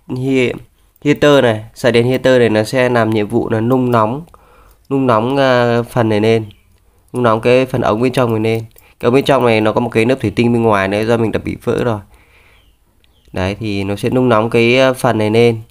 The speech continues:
để giúp cho cái, à, cái đèn, à, để giúp cho cái điểm, à, ba cái điểm cathode này nó phóng vào bên trong.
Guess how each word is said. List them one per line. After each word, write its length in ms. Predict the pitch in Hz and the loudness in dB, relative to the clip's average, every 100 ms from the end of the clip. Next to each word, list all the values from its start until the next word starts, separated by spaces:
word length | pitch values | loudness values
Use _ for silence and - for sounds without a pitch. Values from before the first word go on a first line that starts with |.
| - | -14
để 280 | - 92 90 | -6 -4 -4
giúp 300 | 95 151 175 | 2 0 2
cho 260 | - 135 123 | 0 0 0
cái, 400 | 110 104 104 117 | 0 0 2 2
à, 280 | 120 113 113 - _ _ - - _ _ _ _ - | 2 0 -4 -12 _ _ -20 -20 _ _ _ _ -4
cái 160 | 113 | -2
đèn, 400 | 120 123 117 110 | 0 0 0 -4
à, 300 | 110 107 110 110 _ _ _ _ _ _ _ | -4 -6 -8 -12 _ _ _ _ _ _ _
để 200 | - 110 | -4 -2
giúp 180 | 107 143 139 | 2 0 0
cho 200 | 151 135 | 0 0
cái 320 | - 113 120 | 0 2 4
điểm, 340 | 139 98 90 | 2 2 0
à, 300 | 92 92 92 | 0 0 -2
ba 240 | 98 117 117 | 0 -2 0
cái 120 | 123 | 0
điểm 120 | 107 | 0
cathode 460 | 95 120 135 135 107 | -2 -2 0 0 -2
này 300 | 98 98 98 | -4 -6 -14
nó 100 | 101 | -16
phóng 320 | - 104 113 | -4 -4 -4
vào 80 | 117 | -4
bên 160 | 113 | -6
trong. 340 | 107 117 110 | -4 -6 -6